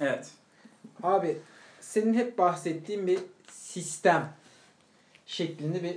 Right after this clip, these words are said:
Speaker 2: takım kurma yöntemi var. Bu sistemi bize anlatabilir misin? Bu
Speaker 1: Ta-
Speaker 2: sistem neyi içeriyor abi?
Speaker 1: Tabii, bu sistem günümüz basketbolunun dinamikleriyle harmanlanmış ve en büyük feyzini de Houston Rockets'ın koçu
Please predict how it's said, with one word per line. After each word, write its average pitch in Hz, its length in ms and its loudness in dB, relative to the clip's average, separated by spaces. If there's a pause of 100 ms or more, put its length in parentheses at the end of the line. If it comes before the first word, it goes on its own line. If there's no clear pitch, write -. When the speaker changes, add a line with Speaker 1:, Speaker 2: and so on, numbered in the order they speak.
(160)
Speaker 2:
takım 170 320 -4
kurma 156 320 -2
yöntemi 139 400 -2
var. 107 140 -6 (180)
Bu 220 80 -8
sistemi 196 640 -2
bize 185 260 -4
anlatabilir 165 540 -2
misin? 123 340 -10 (200)
Bu 190 80 -8
Speaker 1:
Ta- - 100 -2
Speaker 2:
sistem 185 360 0
neyi 175 240 0
içeriyor 113 420 -4
abi? 92 160 -14 (520)
Speaker 1:
Tabii, 208 480 6
bu 208 80 -4
sistem 233 640 2
günümüz 196 340 0
basketbolunun 190 760 2
dinamikleriyle 175 580 2
harmanlanmış 165 960 2 (580)
ve 170 80 6
en 202 340 2
büyük 185 240 0
feyzini 180 460 6
de 180 220 0 (540)
Houston 196 300 0
Rockets'ın 180 360 2
koçu 175 460 0